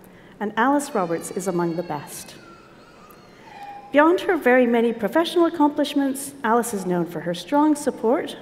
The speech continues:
for women and diversity in science and her warm heart, championing reason, compassion, and empathy. It is her firm belief that kindness and love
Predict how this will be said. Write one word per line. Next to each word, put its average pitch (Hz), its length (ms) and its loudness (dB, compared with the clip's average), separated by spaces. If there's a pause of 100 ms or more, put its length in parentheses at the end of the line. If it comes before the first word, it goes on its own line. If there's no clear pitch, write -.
for 220 100 -2
women 226 320 2
and 233 140 2
diversity 233 420 0
in 240 80 0
science 226 460 -2 (380)
and 254 160 2
her 262 120 4
warm 208 320 0
heart, - 520 -6 (520)
championing 240 540 2
reason, 302 640 2
compassion, 196 880 -4
and 196 180 -6
empathy. 180 480 -8 (1000)
It 254 100 0
is 302 140 4
her 311 120 4
firm 330 400 4
belief 190 540 0
that - 140 -4
kindness 226 440 0
and 247 180 -2
love 175 400 -2